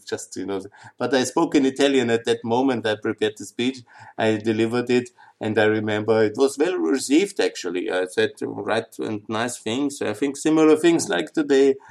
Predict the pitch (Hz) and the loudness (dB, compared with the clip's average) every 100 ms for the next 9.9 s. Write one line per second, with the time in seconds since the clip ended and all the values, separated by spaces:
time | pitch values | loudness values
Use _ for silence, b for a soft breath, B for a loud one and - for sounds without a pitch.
0 | B B B - 98 113 113 110 101 98 | B B B -6 0 0 2 0 2 0
1 | 95 107 110 104 113 113 110 - 123 139 | -2 -4 -2 -2 0 0 -2 -2 0 0
2 | 139 - B B 107 131 131 131 127 131 | -2 -10 B B 0 2 2 2 2 0
3 | 123 127 135 139 123 110 120 - 127 117 | 2 2 4 2 0 -2 -2 -4 -4 -4
4 | - 113 117 113 110 107 - 110 104 - | -2 2 2 4 2 2 0 2 2 0
5 | 101 101 139 139 139 b b b - 127 | -4 0 2 2 0 b b b -2 2
6 | 127 127 123 110 107 107 - 117 - 110 | 4 2 2 4 6 4 2 -4 -2 0
7 | 110 107 - 95 107 - 104 101 104 113 | 2 2 0 -4 -4 -4 -4 -2 -2 -2
8 | 110 110 104 101 101 - 107 - 117 113 | -2 -2 0 -2 -4 -4 -4 -2 -2 -2
9 | - 107 101 101 107 110 - 107 107 | 0 2 2 2 2 0 -2 -4 -4